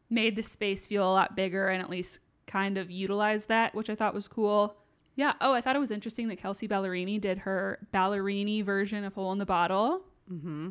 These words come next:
Speaker 1: since she just released her second part of her, she released Kelsea back at the beginning of the pandemic and then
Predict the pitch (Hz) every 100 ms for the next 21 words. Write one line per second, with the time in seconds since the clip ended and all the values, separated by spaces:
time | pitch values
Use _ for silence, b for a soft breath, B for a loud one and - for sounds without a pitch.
0 | - - 196 190 214 202 - 202 190 190
1 | - 190 - 190 175 - 190 190 - _
2 | b b b b b 190 190 190 185 -
3 | - _ _ _ - 196 196 196 190 -
4 | 220 220 202 - - 262 - 262 262 269
5 | - - 185 180 - - - 196 175 185
6 | 190 180 190 190 226 226 220 202 185 175